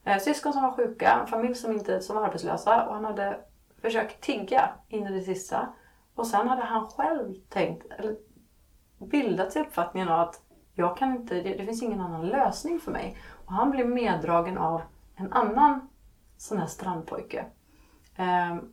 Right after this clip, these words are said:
och jag tänkte jag skulle läsa bara ett litet, litet stycke om precis när han är på väg in i, i det här, eh, mörka,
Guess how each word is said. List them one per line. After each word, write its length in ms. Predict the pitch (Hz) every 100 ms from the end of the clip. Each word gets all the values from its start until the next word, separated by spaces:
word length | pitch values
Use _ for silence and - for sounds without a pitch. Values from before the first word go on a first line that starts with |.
| -
och 340 | - 196 -
jag 100 | 220
tänkte 200 | 226 226
jag 60 | 226
skulle 180 | 226 226
läsa 280 | 233 233
bara 100 | 254
ett 100 | 226
litet, 220 | 214 214 180
litet 200 | 190 -
stycke 280 | 190 190
om 100 | 170 165
precis 600 | 202 - 262 233 226 -
när 180 | 180
han 160 | 180 180
är 80 | 175
på 120 | -
väg 220 | 170 170
in 280 | 226 226 196
i, 260 | 175 180 - - - - -
i 180 | - 220
det 120 | 165
här, 340 | 170 170 - -
eh, 320 | 185 185 180 190 - - _ - 233 233 202 - 240
mörka, 560 | - 185 180 - 175 170